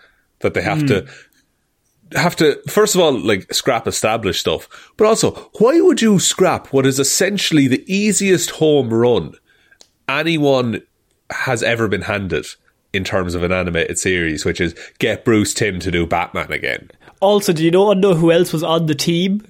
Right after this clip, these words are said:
Speaker 2: producing it?
Speaker 1: Go ahead.
Speaker 2: Bruce Timm, Matt Reeves,
Speaker 1: Oh.
Speaker 2: J J Abrams.
Speaker 1: Jesus.
Speaker 2: Was, was the three. They were all producers of the
Speaker 1: Like,
Speaker 2: project.
Speaker 1: why? How did they have no faith that that would do well?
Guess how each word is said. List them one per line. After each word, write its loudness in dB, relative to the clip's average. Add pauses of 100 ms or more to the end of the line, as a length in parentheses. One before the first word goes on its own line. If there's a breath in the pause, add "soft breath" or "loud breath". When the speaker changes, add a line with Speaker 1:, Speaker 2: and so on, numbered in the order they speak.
(120)
Speaker 2:
producing 2
it? -4 (560)
Speaker 1:
Go 0
ahead. 0 (540)
Speaker 2:
Bruce 4
Timm, 0 (760)
Matt -2
Reeves, 0
Speaker 1:
Oh. 4
Speaker 2:
J 2
J 2
Abrams. -2 (680 soft breath)
Speaker 1:
Jesus. 0
Speaker 2:
Was, 2 (280)
was 2
the 2
three. -2 (120)
They 4
were 6
all 4
producers 0 (100)
of -2
the -2
Speaker 1:
Like, 4
Speaker 2:
project. -4 (140)
Speaker 1:
why? 2 (320)
How 2
did 0
they 2
have 0
no 4
faith 0
that -6
that -2
would -8
do 0
well? -6